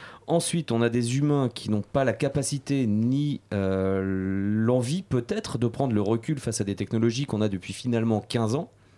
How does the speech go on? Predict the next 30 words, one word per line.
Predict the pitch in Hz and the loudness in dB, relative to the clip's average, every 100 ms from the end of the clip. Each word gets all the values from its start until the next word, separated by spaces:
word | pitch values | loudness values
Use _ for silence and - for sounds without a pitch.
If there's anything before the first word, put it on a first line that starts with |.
| - | -6
quinze | 131 117 113 | 0 0 2
ans, | |
vingt | 107 87 107 110 | 0 0 -2 -2
ans, | 190 - - - - - - - | -6 -8 -20 -18 -20 -20 -20 -2
qu'on | 139 | 2
ne | 135 | 4
maîtrise | 131 135 - 117 | 4 2 0 -4
pas, | - 165 - _ _ | -4 -4 -6 _ _
qu'on | 120 | 0
ne | 107 | 0
peut | 98 135 | 2 0
pas | 131 135 | 2 2
maîtriser | 120 - 120 123 | 2 -2 -2 0
à | 117 | 2
défaut | 104 - 104 | 0 -2 0
d'éducation | 104 95 104 101 - 180 233 - _ | 0 0 -2 -2 -2 -4 -4 -10 _
aux | - | -2
usages | 104 101 98 92 | 0 2 0 2
numériques, | 95 104 165 202 - - | 0 0 -2 -4 -12 -12
à | - 120 | -2 0
défaut | 113 - | 0 -2
de | 101 | -4
culture, | - 110 - 127 123 98 | -4 -6 0 2 2 2
à | 104 | -2
défaut | 104 104 - | -2 -2 -2
de | 95 | -2
recul. | 127 165 226 240 - - - - - - - | -2 0 -2 -2 -8 -20 -20 -20 -20 -20 -6
Donc | 123 - | -4 0
au | 175 | 0
final | - 165 123 82 | 2 2 2 0